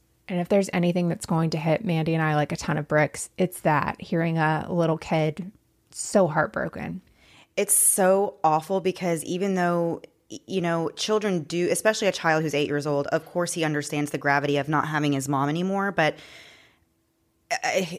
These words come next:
Speaker 2: they're, they're still babies. You know, an eight-year-old's still a baby. They
Speaker 1: Yeah.
Speaker 2: don't fully understand what happened or why, you know, why did that happen? And just,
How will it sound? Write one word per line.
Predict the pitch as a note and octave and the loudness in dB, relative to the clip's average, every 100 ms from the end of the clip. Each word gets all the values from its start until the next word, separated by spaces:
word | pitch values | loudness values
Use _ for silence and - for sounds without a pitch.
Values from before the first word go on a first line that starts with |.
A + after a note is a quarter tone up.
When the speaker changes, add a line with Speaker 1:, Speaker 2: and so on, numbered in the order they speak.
| F#3 - _ D3+ | -14 -18 _ -8
Speaker 2:
they're, | - G3+ G#3 | -2 -2 -4
they're | - A#3 | -4 -2
still | A#3 C4+ B3 | 0 0 0
babies. | G#3+ C4 C4 E3+ F3 | 0 0 -2 -2 0
You | |
know, | F#3 | -2
an | F#3+ | -2
eight-year-old's | A3 C4+ B3 | 0 0 0
still | - A3 | 0 0
a | |
baby. | E3+ G3+ A3 | 0 -2 0
They | F3+ | 2
Speaker 1:
Yeah. | F3 | 2
Speaker 2:
don't | D#3 | 0
fully | D3+ G3 G#3+ G#3 | -4 -2 0 2
understand | E3+ E3 E3+ D#3+ | 0 -4 -4 -2
what | D#3+ | -4
happened | D3+ D#3 F3 D3+ | -2 -2 -2 -4
or | D3 | -4
why, | D3+ D#3 G3+ A3 | 0 2 4 4
you | D#3 D3+ | 2 0
know, | D#3 | -2
why | D3+ E3+ | -2 0
did | A3+ | 0
that | F3+ | 0
happen? | D#3 D3+ D#3 D3+ | 0 -2 -2 0
And | D#3 D3+ | 0 -2
just, | D#3+ D#3+ | -4 -6